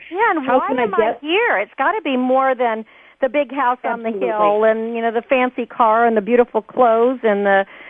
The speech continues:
Speaker 1: designer shoes. There is more.
Speaker 2: Absolutely. People wanna know, "What should I really be doing? I'm not, uh, experiencing joy,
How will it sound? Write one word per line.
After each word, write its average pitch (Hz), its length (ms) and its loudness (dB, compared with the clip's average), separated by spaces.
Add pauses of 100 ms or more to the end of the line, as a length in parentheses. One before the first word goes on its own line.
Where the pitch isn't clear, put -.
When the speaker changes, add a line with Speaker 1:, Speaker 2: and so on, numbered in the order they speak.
(120)
Speaker 1:
designer 240 500 0 (100)
shoes. 262 460 2
There 285 100 2
is 349 280 -2
more. 359 360 0
Speaker 2:
Absolutely. 262 680 0
People 262 380 0
wanna 254 240 -4
know, 269 220 4
"What 226 340 0
should 277 220 0
I 269 80 4
really 247 640 0
be 226 200 -6
doing? 202 540 0 (160)
I'm 214 520 0
not, 233 400 0 (720)
uh, 196 260 2
experiencing 202 1120 0 (160)
joy, 220 560 -2